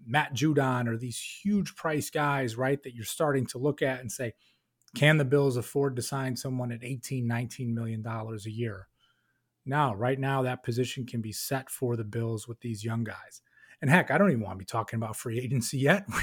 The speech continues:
still got plenty of football left to play this season. But, um, Gregory Rousseau, though, at the top of that list of guys that make the Buffalo Bills football team a lot of fun. Um, and it's a team that seems to be having fun right now.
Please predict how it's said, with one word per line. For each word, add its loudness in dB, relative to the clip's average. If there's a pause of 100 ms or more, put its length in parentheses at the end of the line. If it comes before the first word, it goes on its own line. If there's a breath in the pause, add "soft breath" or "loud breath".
(100)
still 6
got 2
plenty 6
of 4
football 0 (560 soft breath)
left 10
to 6
play 6
this 2
season. -2 (600 soft breath)
But, 6
um, 0 (220)
Gregory 10
Rousseau, 4
though, 4
at 2
the -4
top -2
of 2
that -2
list -2 (580 soft breath)
of -4
guys 4
that -8
make 0
the -6
Buffalo 0
Bills -2
football -4
team -2
a -2
lot -4
of -6
fun. -4 (420 soft breath)
Um, -4 (640)
and 6
it's 4
a 6
team 4
that 0
seems 0
to -6
be 0
having -4
fun -6
right -10
now. -14